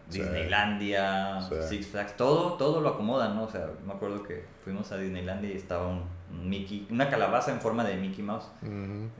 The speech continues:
Speaker 2: Eh, gigante, ¿no? Así
Speaker 1: Sí.
Speaker 2: como
Speaker 1: Como
Speaker 2: le,
Speaker 1: que es
Speaker 2: le
Speaker 1: la tra-,
Speaker 2: invierten
Speaker 1: esa es la
Speaker 2: a
Speaker 1: tradición, ¿no?
Speaker 2: Sí, exacto.
Speaker 1: Eh.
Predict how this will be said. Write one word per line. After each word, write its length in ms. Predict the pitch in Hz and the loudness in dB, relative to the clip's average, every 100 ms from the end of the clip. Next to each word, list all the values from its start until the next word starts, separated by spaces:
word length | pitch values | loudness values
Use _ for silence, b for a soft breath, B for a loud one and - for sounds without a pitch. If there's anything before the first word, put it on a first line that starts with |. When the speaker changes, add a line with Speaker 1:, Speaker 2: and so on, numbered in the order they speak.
| 151 185 - - | -10 -10 -10 -8
Speaker 2:
Eh, 60 | 104 | -6
gigante, 480 | 104 98 117 120 98 | -2 2 2 0 -4
¿no? 180 | 104 104 | -6 -6
Así 120 | 98 | -4
Speaker 1:
Sí. 60 | |
Speaker 2:
como 140 | 82 85 - | -4 -4 -6
Speaker 1:
Como 120 | - | -4
Speaker 2:
le, 60 | 95 | 2
Speaker 1:
que 60 | 107 | 8
es 60 | |
Speaker 2:
le 60 | 113 | 8
Speaker 1:
la 0 | |
tra-, 180 | 107 104 | 8 6
Speaker 2:
invierten 240 | - 143 | 4 2
Speaker 1:
esa 120 | 113 | 4
es 40 | 117 | 6
la 60 | 110 | 6
Speaker 2:
a 40 | |
Speaker 1:
tradición, 540 | - 92 87 - - 101 | 6 4 2 -2 -4 -4
¿no? 100 | 175 - | -8 -10
Speaker 2:
Sí, 380 | - 165 254 233 | -4 -2 -2 -4
exacto. 300 | - 156 147 85 | -6 -6 -2 -2
Speaker 1:
Eh. 160 | 82 | -2